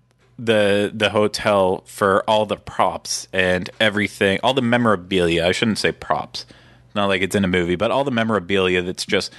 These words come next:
completely littered all the way through the hotel. Um, some of the, some of the coolest things that are from actual, uh, musicians that they were, they were allowed to put into the hotel to do it,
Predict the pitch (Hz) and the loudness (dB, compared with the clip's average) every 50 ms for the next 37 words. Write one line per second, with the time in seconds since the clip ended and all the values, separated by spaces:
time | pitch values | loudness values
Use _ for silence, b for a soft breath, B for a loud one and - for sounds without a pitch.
0 | B B B B B B - 117 104 - - 127 131 135 - 113 110 107 107 104 | B B B B B B -2 -2 0 0 0 2 2 2 0 0 0 0 2 2
1 | 104 104 104 110 117 117 107 104 92 90 87 87 95 - - 107 107 107 107 107 | 0 0 0 0 0 0 0 0 0 0 -2 -4 -6 -6 -2 0 0 0 0 0
2 | 104 104 101 101 98 95 92 - - - 107 95 90 85 - 98 92 85 - - | -2 0 0 2 0 0 0 -2 -4 -4 -2 0 0 0 0 0 -2 -2 -2 -2
3 | 92 85 80 78 - - 95 92 92 87 90 - - - - 123 123 113 110 95 | 0 0 0 -2 -2 0 0 2 2 0 -2 -6 -4 -2 0 2 2 2 2 0
4 | 101 B B B B B B B B B - 151 143 123 - - 127 131 127 113 | -2 B B B B B B B B B 0 0 2 0 0 2 2 2 2 2
5 | - - - - 117 110 104 98 101 98 95 95 - - 101 98 95 95 - - | 0 -2 -2 0 2 2 2 2 2 0 -2 -4 -2 -2 0 0 0 0 -2 -6
6 | _ _ _ _ _ _ - 107 104 101 - - 117 110 107 104 104 - 98 104 | _ _ _ _ _ _ -2 0 0 0 0 0 0 0 0 0 -2 -2 0 0
7 | 104 95 - - 110 107 101 101 98 98 95 92 90 87 87 85 87 - - _ | 0 -2 -2 0 0 2 2 2 2 2 2 2 2 2 2 0 0 -2 -6 _
8 | _ _ _ _ _ - 104 101 98 - 120 127 - - 98 101 104 - - - | _ _ _ _ _ -2 -2 -2 0 0 -2 -2 -2 -2 -2 -2 -2 -4 -2 0
9 | 98 95 95 95 - _ - 98 95 92 95 98 98 95 95 98 98 98 101 98 | 0 2 0 0 -4 _ -6 -2 0 2 2 2 2 2 2 2 2 2 0 -2
10 | 85 - - 101 95 95 95 98 101 101 98 98 95 101 104 101 - - 104 - | -4 -6 -4 -2 0 2 2 2 2 2 2 2 0 0 -2 -4 -2 -2 -2 -2
11 | - 98 101 101 - 104 95 95 - 104 104 101 - - 113 120 107 90 92 127 | -2 -4 -6 -4 -4 -4 -2 -2 0 0 0 0 0 0 0 0 0 0 0 0
12 | 156 135 90 80 | 2 2 0 0